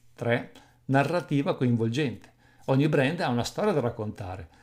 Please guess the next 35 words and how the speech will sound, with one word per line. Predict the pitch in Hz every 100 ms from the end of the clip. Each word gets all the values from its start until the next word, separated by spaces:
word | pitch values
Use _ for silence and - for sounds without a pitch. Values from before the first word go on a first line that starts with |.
| -
dalla | 139 127 120
tua | 160
esperienza | 151 - 123 139 127
personale | - 117 131 120 120 170
alle | 175
sfide | 120 - 120
affrontate, | 113 123 120 123 120 -
alle | 190 123
vittorie | 120 - 127 135
conquistate. | 131 143 - 165 123 -
Crea | - 147 180
una | 170 139
narrativa | 117 147 165 170 139
coinvolgente | 131 127 143 151 180 185 208 - - - _
che | 135
connette | - 147 175 139 -
il | 120
tuo | 160
brand | 156 147 156
alla | 180 185
tua | 143 120 123 214
audience. | 104 95 101 123 - - - - -
Una | 156 165
storia | 170 202
autentica | 175 143 117 - 135 156
è |
ciò | - 165
che | 156 151
rende | 160 135
il | 123
tuo | 147
brand | 135 147 147
memorabile | 135 135 151 139 147 147 165 247
e | 143
umano. | 143 107 87